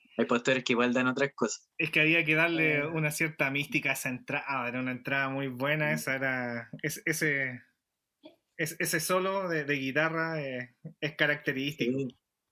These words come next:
Speaker 2: Es característico.
Speaker 1: Sí.
Speaker 2: Se, se dice que, que Los Ángeles Negros influyeron en toda la música llamada cebolla,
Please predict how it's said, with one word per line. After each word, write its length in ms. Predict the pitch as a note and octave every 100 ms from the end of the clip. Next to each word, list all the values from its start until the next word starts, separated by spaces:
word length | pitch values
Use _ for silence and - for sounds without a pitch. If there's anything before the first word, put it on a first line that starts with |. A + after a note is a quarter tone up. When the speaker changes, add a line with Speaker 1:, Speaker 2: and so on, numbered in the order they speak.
| _ _ -
Speaker 2:
Es 100 | -
característico. 760 | C#3+ C#3 C#3 C#3 - D3+ B2+ - - -
Speaker 1:
Sí. 120 | -
Speaker 2:
Se, 60 | G3
se 140 | F#3+
dice 320 | F#3 A3 C#4 A3
que, 1080 | G3+ F3+ E3+ D#3+ D3 C#3+ C#3 C3 B2+ A#2 A2+ - _ _ _ _ _
que 100 | D3
Los 160 | C#3 C#3+
Ángeles 380 | E3+ F3+ D#3+ C#3
Negros 340 | D#3+ F#3+ G3
influyeron 540 | F#3 D3+ D3 F3 F3
en 120 | D#3 -
toda 200 | E3+ F3
la 120 | D#3+
música 540 | E3+ E3 F3+ E3 D3+
llamada 400 | C#3 C3+ D3+ E3
cebolla, 1040 | D#3+ C3 B2 D3+ F3 E3+ E3+ E3 D#3 D#3